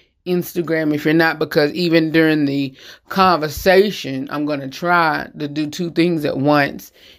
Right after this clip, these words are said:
and share some stuff on Instagram, um, while I'm, you know, conversing or whatever.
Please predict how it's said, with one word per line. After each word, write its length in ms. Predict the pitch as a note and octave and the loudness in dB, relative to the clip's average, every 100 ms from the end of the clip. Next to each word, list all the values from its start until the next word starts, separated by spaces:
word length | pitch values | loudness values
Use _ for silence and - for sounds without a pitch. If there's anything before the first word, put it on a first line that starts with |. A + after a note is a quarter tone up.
| _ | _
and 160 | D#3 D3 | -10 -4
share 260 | - D#3+ | 0 2
some 180 | D#3 D#3 | 0 -6
stuff 320 | - E3 E3 | -2 0 0
on 220 | E3 D#3 - | 0 -2 0
Instagram, 920 | D#3+ D3+ - C#3+ D3 C#3 C3 C3+ C3+ - - - _ _ _ _ _ _ _ _ - | -2 -2 -6 -2 2 2 0 -4 -8 -14 -14 -18 _ _ _ _ _ _ _ _ -6
um, 460 | F3+ E3+ C#3+ C3+ C#3+ | 0 2 2 2 4
while 240 | D#3 D#3 | 4 4
I'm, 200 | D3 D3 - | 0 -2 -4
you 140 | E3+ | -2
know, 120 | D3+ | -2
conversing 720 | C#3+ D#3+ C#3 E3 F#3 F#3 D#3 | -2 -6 2 4 4 2 -4
or 80 | C#3 | -4
whatever. 640 | C3 C#3 C#3 C3 B2 C3+ | -4 -6 -6 -6 -10 -16